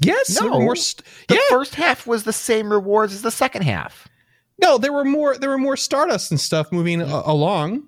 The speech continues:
Speaker 1: as
Speaker 2: Uh-uh.
Speaker 1: you w-, yeah,
Speaker 2: Uh-uh.
Speaker 1: definitely. Mm-hmm.
Speaker 2: Dis-, dis-, disagreeing. How long ago was this event?
Speaker 1: Go-, the Ghost Mastery
Speaker 2: Oh, you're
Speaker 1: tasks.
Speaker 2: talking about the Ghost Master. Okay, see,
Speaker 1: Yes,
Speaker 2: that,
Speaker 1: yes.
Speaker 2: that's fair.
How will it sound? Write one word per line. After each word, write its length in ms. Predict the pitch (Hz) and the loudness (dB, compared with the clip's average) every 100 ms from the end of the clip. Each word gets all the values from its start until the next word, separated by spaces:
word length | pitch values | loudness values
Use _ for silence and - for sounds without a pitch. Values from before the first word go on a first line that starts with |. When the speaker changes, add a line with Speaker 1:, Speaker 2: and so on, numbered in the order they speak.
| _ - | _ -2
Speaker 1:
as 180 | 156 | 0
Speaker 2:
Uh-uh. 60 | 143 | 0
Speaker 1:
you 60 | 170 | -2
w-, 100 | 160 _ _ _ - | -4 _ _ _ -4
yeah, 140 | 277 480 | 0 2
Speaker 2:
Uh-uh. 200 | 107 85 - _ _ | 0 -4 -8 _ _
Speaker 1:
definitely. 520 | 233 220 175 - 110 - - | 0 0 -4 -6 -8 -8 -6
Mm-hmm. 300 | 175 208 370 | -2 -2 -2
Speaker 2:
Dis-, 280 | 123 117 - - - - | -6 -8 -12 -20 -20 -6
dis-, 260 | 135 120 101 | -4 -2 0
disagreeing. 840 | 139 139 - 127 113 113 110 87 | 2 2 2 -4 2 4 4 2
How 160 | 90 120 | 4 6
long 240 | 127 131 117 | 8 8 6
ago 200 | 107 95 | 2 2
was 140 | 92 | 0
this 160 | 92 104 | -2 -4
event? 380 | 90 87 73 - _ - - - - _ - 151 | -4 -4 -4 -8 _ -20 -20 -20 -20 _ -6 0
Speaker 1:
Go-, 160 | 180 - | 0 0
the 120 | 220 | -6
Ghost 360 | 202 311 349 - | -2 -2 -2 -2
Mastery 840 | 190 147 - 139 127 120 113 107 _ - | 0 0 -4 -4 -2 -2 -2 -6 _ 2
Speaker 2:
Oh, 140 | 135 117 | 6 6
you're 60 | |
Speaker 1:
tasks. 140 | 90 98 | 6 4
Speaker 2:
talking 120 | 127 | 6
about 160 | 110 117 | 6 4
the 80 | |
Ghost 420 | 98 107 135 170 143 | 2 6 6 6 4
Master. 320 | 120 113 - | 4 4 -2
Okay, 300 | 110 - - | -2 -4 -6
see, 120 | 202 | -2
Speaker 1:
Yes, 460 | 262 392 101 92 - | 0 2 0 -2 -2
Speaker 2:
that, 60 | 175 | 0
Speaker 1:
yes. 200 | - - | 0 -2
Speaker 2:
that's 120 | - | -8
fair. 140 | - | -12